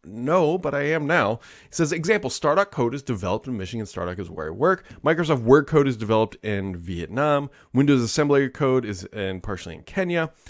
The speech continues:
Uh, Spotify code is in Stockholm, Sweden. H B O Max is in Knoxville, Ten-," That is kind of an interesting thing. If you think about it, what he's really getting at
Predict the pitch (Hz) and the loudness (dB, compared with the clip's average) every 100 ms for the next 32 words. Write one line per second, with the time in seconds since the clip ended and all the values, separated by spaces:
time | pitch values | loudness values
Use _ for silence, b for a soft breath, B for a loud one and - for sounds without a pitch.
0 | B B 98 95 - 151 160 151 - 143 | B B -6 -6 0 0 2 -2 2 2
1 | 135 107 95 - 90 - 85 - 160 156 | 2 -2 -8 -8 -8 -8 -12 -8 -2 0
2 | 147 117 107 - 110 95 92 143 156 165 | -2 -4 -8 -6 -6 -4 -4 -2 -2 -4
3 | - - 113 104 92 104 143 - 143 139 | -8 -12 -8 -6 -4 -6 -8 -8 -8 -6
4 | 135 143 208 220 208 175 151 160 170 156 | -6 0 2 2 -2 -4 -6 -6 -8 -8
5 | 117 - 123 - _ - _ 123 156 135 | -10 -10 -12 -14 _ -20 _ -4 -2 0
6 | 113 113 120 127 120 151 165 131 131 120 | 0 0 -2 -4 -4 0 0 0 -2 -2